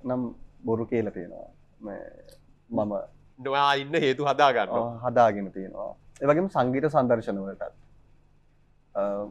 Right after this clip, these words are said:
Speaker 1: මම මගේ පරිස්සම උදෙසා, අ, මම පරිස්සම් වෙලා තියෙනවා බොරු කියලා.
Speaker 2: ඔයාට හොඳට සින්දු කියන්න පුළුවන්.
Speaker 1: <laughs>
Speaker 2: මෑතකදී අහලා තියෙන,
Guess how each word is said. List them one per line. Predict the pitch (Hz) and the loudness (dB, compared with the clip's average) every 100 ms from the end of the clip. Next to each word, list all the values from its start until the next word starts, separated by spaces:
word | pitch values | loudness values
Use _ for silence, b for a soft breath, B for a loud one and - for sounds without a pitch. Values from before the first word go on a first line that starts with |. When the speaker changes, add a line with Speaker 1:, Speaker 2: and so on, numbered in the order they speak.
| - | -10
Speaker 1:
මම | - 117 117 | -2 0 2
මගේ | 110 123 135 | 0 2 4
පරිස්සම | 127 123 135 127 | 2 2 0 0
උදෙසා, | 117 120 123 139 - - - - | 0 0 2 2 0 -10 -20 -10
අ, | 120 110 107 107 107 - - _ | -4 -2 -4 -8 -14 -20 -20 _
මම | 120 123 | -4 -2
පරිස්සම් | 120 110 - 113 | 0 0 -2 -2
වෙලා | 107 104 | 0 -2
තියෙනවා | 101 101 101 - - _ - | -4 -8 -10 -12 -20 _ -20
බොරු | 104 | -20
කියලා. | - - - _ _ _ 135 | -20 -20 -20 _ _ _ 4
Speaker 2:
ඔයාට | 151 | 4
හොඳට | 143 147 | 4 0
සින්දු | 147 135 139 | 0 -2 4
කියන්න | 139 143 | 4 4
පුළුවන්. | 143 143 139 135 - - - _ - | 2 4 4 2 -10 -20 -20 _ -10
Speaker 1:
<laughs> | 120 110 113 - 117 - - - - 196 190 - - | -6 -6 -8 -10 -12 -14 -16 -20 -16 -14 -14 -16 -2
Speaker 2:
මෑතකදී | 156 202 214 208 214 220 202 - - - - | 2 2 2 -2 -2 -4 -10 -14 -20 -20 -6
අහලා | 147 180 196 185 | -2 2 2 2
තියෙන, | 185 151 | 0 0